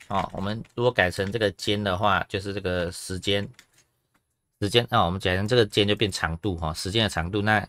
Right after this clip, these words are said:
一七几感就是什么？一个钟头，哦，O K，哦，所以一个钟头，那我们说每次，每次的话是这个字子，哦，所以每个钟头，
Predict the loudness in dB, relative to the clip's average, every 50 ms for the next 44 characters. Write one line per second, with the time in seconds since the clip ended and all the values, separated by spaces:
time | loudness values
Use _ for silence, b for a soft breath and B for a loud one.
0 | b b b b b b b -4 0 2 0 0 0 0 2 4 4 4 4 2
1 | -2 0 0 0 0 -2 -4 -10 _ _ _ -4 -2 2 2 2 2 2 0 -2
2 | -2 -2 -4 -6 -6 -8 _ _ _ _ _ _ _ _ _ _ _ _ _ _
3 | _ 4 4 4 4 0 -10 _ _ _ _ -6 -4 -2 0 0 -2 -2 -4 -8
4 | -14 -12 -10 -10 -10 -10 -10 -6 -4 -2 -2 0 -2 -2 -2 -4 -4 -4 -6 -8
5 | -8 -10 _ _ -8 -6 -4 -4 -2 -2 -2 -2 -2 -2 -2 -4 -4 -6 -4 -4
6 | -4 -4 -6 -8 _ _ _ _ _ _ _ _ _ _ _ -4 -4 -4 -2 0
7 | 2 4 4 6 6 4 4 4 2 0 2 2 2 0 -2 -6 -16 -12 -10 -12
8 | -12 -10 -10 -10 -10 -10 -12 _ _ _ _ _ _ _ _ _ _ _ _ _
9 | _ _ _ _ _ _ _ _ _ _ _ 6 6 6 8 6 4 2 2 2
10 | 2 2 2 0 0 -2 -2 -2 -2